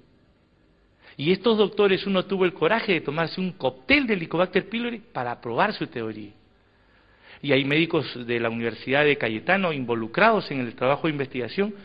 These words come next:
comprobado. Ahorita están verificando, estudiando cuál es el factor del Helicobacter pylori al reaccionar con la mucosa y generar el gen desencadenante del cáncer. En eso están ahorita. Pero ¿cómo resolvieron esto los chinos? Desde mucho tiempo.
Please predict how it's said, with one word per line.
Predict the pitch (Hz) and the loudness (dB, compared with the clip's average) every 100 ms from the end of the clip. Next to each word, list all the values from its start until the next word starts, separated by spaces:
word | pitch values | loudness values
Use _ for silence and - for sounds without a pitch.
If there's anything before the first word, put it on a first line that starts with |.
| - | -8
comprobado. | - 135 120 120 117 156 196 254 - - - - - | -2 -2 2 4 6 6 4 0 -12 -20 -20 -14 -2
Ahorita | 127 123 127 202 | 0 2 0 -2
están | 156 170 165 | -2 -2 0
verificando, | 156 135 - 131 - 214 233 185 | -2 -2 -6 -10 -2 0 2 -2
estudiando | 127 127 156 214 220 220 - | -4 -2 0 2 0 -4 -6
cuál | - 165 | 2 2
es | 165 160 | 2 -2
el | 131 | -4
factor | - 120 - 262 262 | -4 -6 -2 2 4
del | 165 131 | 2 -2
Helicobacter | 123 120 135 170 - 131 | -2 -2 0 0 -2 -4
pylori | 196 190 165 | -2 -2 0
al | 135 | 0
reaccionar | 127 113 131 156 | -2 -2 0 0
con | 185 202 | 2 0
la | |
mucosa | 170 165 226 220 247 - - | -2 0 0 0 -4 -12 -12
y | 147 | -8
generar | 131 127 117 139 160 | -2 -2 0 0 2
el | 147 | 0
gen | - 208 262 269 - - - | -2 -2 0 -4 -14 -20 -6
desencadenante | 147 143 127 120 117 139 135 | -4 -2 -4 -4 -4 -4 -4
del | 120 107 | -8 -6
cáncer. | 110 98 - _ - | -10 -10 -14 _ -8
En | 127 | -2
eso | 165 170 | -2 -2
están | 147 143 113 | -8 -10 -10
ahorita. | 101 101 - _ _ _ _ _ - - - | -12 -18 -20 _ _ _ _ _ -20 -20 2
Pero | 147 156 | 4 4
¿cómo | 294 311 | 4 4
resolvieron | 285 - 208 240 240 | 4 4 2 2 2
esto | 247 220 | 2 0
los | 185 | -2
chinos? | - 262 214 113 - - _ | -4 -2 -2 -4 -14 -20 _
Desde | 147 127 | -2 2
mucho | 139 233 220 190 | 2 2 2 0
tiempo. | 247 226 127 | 2 0 -2